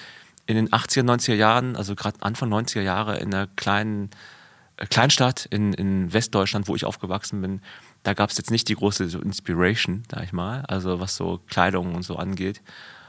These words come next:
Und das war schon tatsächlich, M T V war schon auf jeden Fall groß dabei. Und klar, wenn man so ein, zwei Freunde hatte, Freundinnen hatte, die dann in dem Bereich mehr unterwegs waren, in deinem Fall halt die Schwester, dann, ähm, <laughs> führt das natürlich zu diesen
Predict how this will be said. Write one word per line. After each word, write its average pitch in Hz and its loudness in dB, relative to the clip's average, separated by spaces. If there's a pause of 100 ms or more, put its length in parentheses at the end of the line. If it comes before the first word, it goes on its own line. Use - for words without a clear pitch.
(180)
Und 90 0
das - -2
war 98 6
schon 107 2
tatsächlich, - -4
M 98 0
T - -4
V 101 -2
war 107 2
schon 101 -4
auf - -12
jeden 101 -4
Fall 95 -6
groß 92 -6
dabei. 85 -4 (840)
Und 90 -2 (160)
klar, 107 6
wenn 87 4
man 87 6
so 87 4
ein, 95 4
zwei - -2
Freunde 98 2
hatte, 110 -2
Freundinnen 101 -4
hatte, 101 -6
die 98 -6
dann 92 -2
in 95 -4
dem 92 -4
Bereich 87 -2
mehr 87 -2
unterwegs 104 -6
waren, 107 -8
in 98 -2
deinem 92 2
Fall 90 -2
halt 87 -8
die - -10
Schwester, 113 -8 (840)
dann, 95 -6
ähm, 90 -8
<laughs> - 4
führt - 6
das 156 8
natürlich 131 6
zu 117 0
diesen 110 2